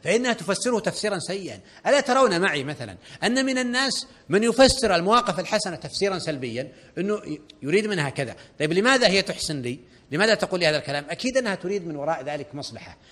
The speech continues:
هو، هو لاح-، لاحظ كيف أن الخلل في القلب يجعل الإنسان يفسر المواقف وفق هذا ال-، هذا الشعور في قلبه. فإذا جاء موقف حسن فسره تفسيراً سيئاً.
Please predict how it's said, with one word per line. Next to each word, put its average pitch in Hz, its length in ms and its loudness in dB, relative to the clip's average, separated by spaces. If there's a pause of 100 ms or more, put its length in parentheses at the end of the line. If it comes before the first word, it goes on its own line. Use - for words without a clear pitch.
(280)
هو، - 320 2
هو 160 220 -2
لاح-، 214 440 2
لاحظ 220 320 4
كيف 240 260 2 (380)
أن 185 160 2
الخلل 254 340 6
في 214 60 4
القلب 226 300 2 (300)
يجعل 254 360 8
الإنسان 240 300 4
يفسر 254 480 6
المواقف 214 480 2 (580)
وفق 170 260 0
هذا 156 280 0
ال-، 131 240 -10 (400)
هذا 165 200 0
الشعور 147 320 -2
في - 140 -8
قلبه. 107 400 -8 (280)
فإذا 240 260 6
جاء 285 260 8
موقف 269 320 4
حسن 247 360 0 (420)
فسره 202 380 2
تفسيراً 160 440 -4
سيئاً. 107 360 -12